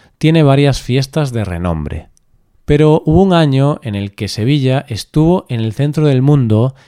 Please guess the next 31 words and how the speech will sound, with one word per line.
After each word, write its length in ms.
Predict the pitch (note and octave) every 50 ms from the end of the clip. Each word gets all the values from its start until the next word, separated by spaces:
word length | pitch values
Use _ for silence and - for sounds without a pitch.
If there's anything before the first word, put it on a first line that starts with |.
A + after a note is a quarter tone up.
| _ _
y 140 | - C#3 D#3
ese 200 | D#3+ - - D3+
año 360 | D#3 D#3+ D#3 D3+ D#3 E3 E3
fue 420 | - - - C#3+ C#3+ C#3+ D3+ - _ -
mil 400 | C3 B2+ C3+ D3+ E3 E3+ E3+ E3
novecientos 640 | D#3 C3+ B2+ A2 - C3 C3+ C3 B2 C3+ C3 A#2+ -
noventa 480 | A#2 G#2+ G#2+ G2 F2 F2 E2+ - E2+ E2
y 60 | E2+
dos. 340 | F2+ E2+ D#2+ - - - _ _ _ _ _ _ _ _ _ _ _ _ _ _ -
¿Te 100 | - A#2
acuerdas 540 | A2 - - D3 D3+ D3+ D#3 D#3 D#3 - -
cuando 320 | - A#2+ A2+ A2 G#2+ G#2+
hablábamos 640 | G2+ G#2+ A2+ A#2+ B2 B2+ B2 B2 B2 A#2+ A#2 G2 G2+
del 180 | G#2 G2 G2+
ave 460 | A#2 C3+ C#3 C3 B2+ C3 C#3 E3 F#3 _ _ _ _ _ _ _ _ _ _
que 360 | - A2 G#2 G2+ G2+ G2+ G2+ G2
se 120 | - - G2
había 200 | F#2+ A2+ A#2 B2
inaugurado 800 | B2 A#2 A2 G2+ F2 F#2+ G2 G#2 A#2+ C3 C3+ D3 D#3 F3 - _
para 200 | - G#2 G2+ G2+
la 80 | G2+ G2+
Exposición 720 | G2 - - - - A2+ G2+ G2+ G2 - B2 B2+ B2+ C3 -
Universal 760 | - A#2 A2 G#2+ G#2+ G#2 G#2 G#2 - - - B2 B2 A#2+ B2 -
de 260 | B2 A2+ G#2 G#2+ G2+
Sevilla 560 | - - G#2+ G#2 A#2+ A#2+ A2 G#2 F#2+ E2+ - _ _ _
en 240 | - G2 G2 G2 G#2+
mil 160 | A#2+ B2+ B2
novecientos 640 | A#2+ A2+ A2 - - B2+ A#2+ A2 - F2 D#2+ - -
noventa 480 | E2+ F2 G2 A#2 B2+ B2+ B2 A2 A2
y 40 | A2
dos? 320 | C3 D#3+ F3 D3 - -